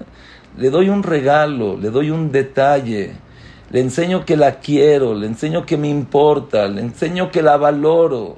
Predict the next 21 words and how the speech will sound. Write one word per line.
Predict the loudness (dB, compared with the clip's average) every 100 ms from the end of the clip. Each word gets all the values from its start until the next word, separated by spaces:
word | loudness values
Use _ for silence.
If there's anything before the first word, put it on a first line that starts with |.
| -12
Tú | -10
fíjate, | -8 -4 -4 2 0 0 -4 -4 -4 -10 -20 -20 -18 0
cuando | 2 4 4
alguien | 2 0 -4 2
te | 2
dice | 2 2
a | 0 0
ti | -4 -4
que | -2 0
eres | 2 0
grande, | 2 2 2 2 0
que | 0
te | 0 -2 -2
quiere, | 0 4 4 2 -8
que | -10 -6
eres | -4 -2 -2 -2
maravilloso, | -2 0 0 0 -4 -4 -4 -10
qué | -10
buen | -6 -6 -6
Hazán | -6 -6 -2 -2 -2
eres, | -4 -4 -8 -12 -18